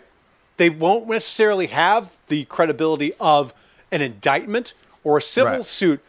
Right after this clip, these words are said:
Speaker 1: behind them. And even if they do, they have to go through all the bullshit that the legal system puts them through.
Speaker 2: Uh, yeah, and, and Jen was, uh, and Jen was very, very,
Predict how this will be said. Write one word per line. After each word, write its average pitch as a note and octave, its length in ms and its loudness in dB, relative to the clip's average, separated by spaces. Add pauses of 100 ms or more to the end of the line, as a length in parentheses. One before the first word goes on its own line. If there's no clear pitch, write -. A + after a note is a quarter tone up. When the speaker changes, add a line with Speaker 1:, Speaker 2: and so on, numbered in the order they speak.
(260)
Speaker 1:
behind C#3+ 460 -2
them. D3 120 -4
And B3 120 -6
even C#4+ 220 0
if C#4 160 -4
they G#3+ 160 2
do, C4 360 2
they F3 140 4
have F3+ 200 2
to A3 100 -8
go G#3 100 0
through F#3+ 200 -4
all F#3+ 100 2
the F#3 80 0
bullshit C#3+ 460 -6
that E3 120 -6
the F3+ 80 -4
legal C4+ 280 -4
system E3 320 -6
puts - 280 -8
them F#2+ 140 -14
through. - 240 -20 (200)
Speaker 2:
Uh, D3+ 60 -12 (160)
yeah, E3+ 460 2
and, A#3 100 0
and G#3 260 -2
Jen B3 300 2
was, A3 200 -2
uh, F#3+ 180 0
and F3 180 -2
Jen F3+ 240 0
was G3+ 140 -4
very, D#3+ 340 0
very, D#3 600 -4